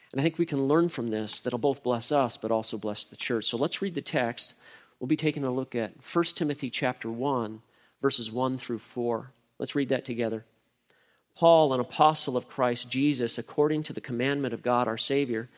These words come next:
and of Christ Jesus, who is our hope, to Timothy, my true child in the faith,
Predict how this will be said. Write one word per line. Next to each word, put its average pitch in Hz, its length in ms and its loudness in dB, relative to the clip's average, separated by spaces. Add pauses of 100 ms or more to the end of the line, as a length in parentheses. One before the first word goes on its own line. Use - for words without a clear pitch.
(420)
and 156 140 4
of 175 140 2
Christ 151 340 2
Jesus, 135 460 0
who 143 160 0
is 131 100 0
our 120 140 0
hope, 151 420 -2 (640)
to 123 100 0
Timothy, 160 540 0 (440)
my 139 180 2
true 180 260 0
child 143 560 2
in 131 80 -4
the 123 40 -4
faith, 131 540 -4